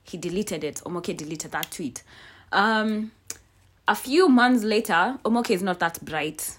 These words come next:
Like, he won't remember shit he told you in the past. He, he's a, he's a liar that keeps lying, you know.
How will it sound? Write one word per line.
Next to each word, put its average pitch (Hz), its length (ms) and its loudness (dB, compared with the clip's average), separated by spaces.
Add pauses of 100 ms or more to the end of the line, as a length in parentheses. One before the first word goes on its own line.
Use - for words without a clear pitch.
Like, 165 220 -4
he 175 220 -8
won't 180 300 -4
remember 151 360 -4
shit 151 240 -8
he - 100 -12
told 151 280 -6
you 143 120 -4
in 139 120 -6
the 135 60 -8
past. 135 560 -12
He, 185 180 -6
he's 185 320 -6
a, 170 260 2 (580)
he's 202 200 -2
a 190 100 6
liar 202 280 8
that - 140 -2
keeps 165 240 -4
lying, 156 360 -2
you 180 80 -2
know. 156 200 -2